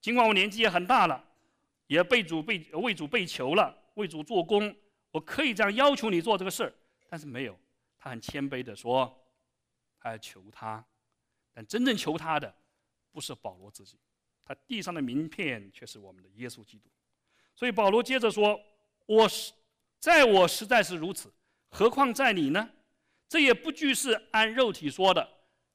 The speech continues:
是按主说的。这不拘是按肉体说，是按主说的，这句话其实非常的宝贵。我们在读这句话的时候，可能会常常把目光放在哪里呀？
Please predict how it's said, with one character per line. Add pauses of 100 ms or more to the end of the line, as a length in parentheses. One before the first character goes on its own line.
是 (240)
按
主
说
的。 (1200)
这
不
拘
是
按
肉
体
说， (260)
是
按
主
说
的，
这
句
话 (200)
其
实
非
常
的
宝
贵。 (460)
我
们
在
读
这
句
话
的
时
候，
可
能
会
常
常
把
目
光
放
在 (540)
哪
里
呀？